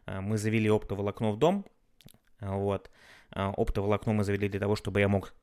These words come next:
спокойно записывать здесь подкасты, видеоподкасты,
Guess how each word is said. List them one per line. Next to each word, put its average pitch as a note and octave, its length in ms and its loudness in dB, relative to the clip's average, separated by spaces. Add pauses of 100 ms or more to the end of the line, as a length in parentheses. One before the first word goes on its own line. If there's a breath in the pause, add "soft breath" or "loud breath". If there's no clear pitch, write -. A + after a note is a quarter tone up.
(220)
спокойно A2 500 4
записывать F#2+ 460 -2
здесь F#2+ 240 -6 (640 loud breath)
подкасты, B2+ 540 6 (260 loud breath)
видеоподкасты, G#2 920 2